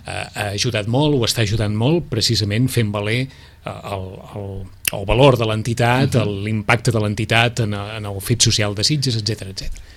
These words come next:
Speaker 2: Sí, és que també hem de veure que, és que són dues coses molt diferents, no? D'una banda tenim una subvenció, eh, on hi ha de-, determinats anys que no, hi ha algunes factures que no estaven justificades, i d'altra banda tenim un club natació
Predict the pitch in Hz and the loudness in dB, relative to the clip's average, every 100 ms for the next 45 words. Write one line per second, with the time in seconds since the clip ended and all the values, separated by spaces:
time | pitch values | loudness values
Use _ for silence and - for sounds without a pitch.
0 | - - 143 123 117 113 107 113 127 143 | -16 -4 2 2 2 0 0 0 0 0
1 | 127 120 135 - 113 107 104 101 98 98 | 0 0 -2 -2 -2 0 -2 -2 -4 -4
2 | 76 101 - 104 123 120 131 120 110 98 | -6 -8 -6 -4 -4 -2 0 -2 -4 -6
3 | 95 98 92 - 90 90 104 107 113 113 | -6 -6 -6 -6 -8 -8 -8 -6 -4 -4
4 | 110 113 107 107 107 101 101 104 101 - | -2 -4 -4 -6 -4 -6 -6 -6 -6 -4
5 | 120 123 - 107 98 95 92 - 104 104 | -2 -4 -8 -10 -6 -6 -6 -4 -2 -2
6 | 104 101 101 101 98 92 95 98 95 95 | -2 -4 -2 -4 -6 -8 -8 -8 -6 -6
7 | 95 - 101 107 - 101 101 104 - 101 | -6 -8 -8 -8 -8 -6 -6 -6 -6 -6
8 | 98 98 98 98 95 101 - 98 101 95 | -4 -4 -4 -6 -6 -10 -8 -8 -6 -8
9 | 92 90 95 - 98 101 113 113 139 - | -8 -6 -6 -4 -6 -2 -2 -2 -4 -8
10 | - - - - 104 101 98 98 98 104 | -18 -20 -14 -4 -2 0 0 -2 -2 -4
11 | 104 104 101 98 98 98 95 - 120 127 | -4 -2 -4 -4 -6 -6 -6 -2 -2 -2